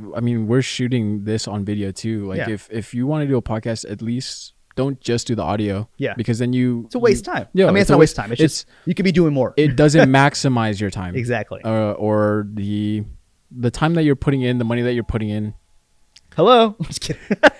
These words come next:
Speaker 1: The time that you're putting in, the money that you're putting in, you're limiting the sources that you can use that content for.
Speaker 2: Right.
Speaker 1: Um, right.
Speaker 2: We can,
Speaker 1: Right,
Speaker 2: we can
Speaker 1: take a
Speaker 2: edit,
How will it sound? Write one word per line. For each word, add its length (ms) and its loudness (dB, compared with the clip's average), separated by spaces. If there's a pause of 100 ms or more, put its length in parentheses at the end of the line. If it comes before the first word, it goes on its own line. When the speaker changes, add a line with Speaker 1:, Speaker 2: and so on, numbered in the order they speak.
(540)
Speaker 1:
The 120 4
time 180 6
that 80 6
you're 80 8
putting 220 2
in, 100 2
the 80 2
money 200 0
that 120 0
you're 80 -2
putting 240 -4
in, 380 -4
you're 460 -2
limiting 960 -2 (320)
the 600 -6 (220)
sources 500 -4
that 100 -4
you 120 -4
can 100 -6
use 140 -4
that 120 -8
content 380 -12
for. 60 -10
Speaker 2:
Right. 180 -8 (480)
Speaker 1:
Um, 480 -6 (1600)
right. 240 -10 (220)
Speaker 2:
We 100 -4
can, 160 -6
Speaker 1:
Right, 80 -12
Speaker 2:
we 80 -8
can 100 -10
Speaker 1:
take 60 -4
a 40 -4
Speaker 2:
edit, 40 -8